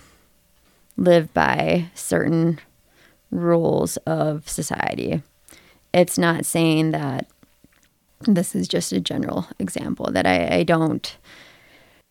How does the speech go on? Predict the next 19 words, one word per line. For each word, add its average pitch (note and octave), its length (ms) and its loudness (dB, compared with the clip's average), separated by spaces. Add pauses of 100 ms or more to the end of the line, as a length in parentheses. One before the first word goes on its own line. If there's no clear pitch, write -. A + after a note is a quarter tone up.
(140)
like, F#3 200 2
I F3+ 100 6
don't F3 220 2
pay F3 160 2
taxes E3+ 480 -8
'cause - 140 -4
I F#3 40 -2
don't E3+ 240 -2
believe C#3 400 0
in D#3 340 2 (760)
where F3 180 2
they're E3 160 0
going F2+ 400 -6
to. - 260 -6
Like, F#3 340 0
for - 200 0
me, G#3 300 6
it's F#3+ 160 2
like, F3+ 240 0